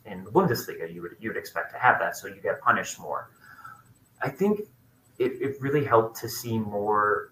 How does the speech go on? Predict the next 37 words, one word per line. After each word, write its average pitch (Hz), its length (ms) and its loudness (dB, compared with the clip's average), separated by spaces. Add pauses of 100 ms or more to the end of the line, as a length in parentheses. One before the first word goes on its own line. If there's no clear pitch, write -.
of 113 180 -6
a 101 100 -4
system, - 760 2
and 123 100 -2
it 113 180 2
feels 139 520 -2
like, 117 400 2 (300)
uh, - 340 -4
Korkut - 440 2
is 123 100 -2
putting 120 640 -4
more 113 500 2
trust - 520 0 (100)
in 120 180 -2
the 113 60 -2
players 104 720 0 (460)
to 110 400 -6
play 110 460 6
to 117 320 -4
their 104 320 4
abilities 101 640 0
where 104 140 0
they're 104 140 -2
not 101 300 2
feeling 101 320 -8
constrained. 98 560 -6
And 92 80 -4
I 98 60 -4
think 101 240 -12
we, - 140 -14
you've - 300 -16
seen 123 260 -4
some 117 220 -2
of 110 60 4
that 101 280 6
with 101 300 2
what 107 240 2